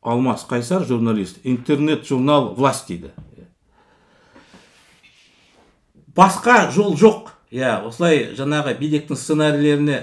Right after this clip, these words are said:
іліге беріп, олардың қитұрқы саясатының құрбаны бола бергенше, ә, біз, мінекей, жаңа айтқандай, шынайы жолды тауып, шынайы саясаткерді тауып, күрес жолына шығуымыз керек.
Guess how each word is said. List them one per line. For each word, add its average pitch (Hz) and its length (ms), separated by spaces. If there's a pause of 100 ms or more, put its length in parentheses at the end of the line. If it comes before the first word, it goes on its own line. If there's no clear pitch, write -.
іліге 143 320
беріп, 143 320
олардың 127 300
қитұрқы 135 340
саясатының 135 560
құрбаны 131 480 (100)
бола 131 280
бергенше, 135 500 (420)
ә, 101 160
біз, 143 220 (140)
мінекей, 123 320
жаңа 110 240
айтқандай, 113 640
шынайы 117 500
жолды 107 340
тауып, 180 300 (220)
шынайы 175 480
саясаткерді 123 720
тауып, 185 340 (640)
күрес 123 260
жолына 113 280
шығуымыз 92 340
керек. 82 240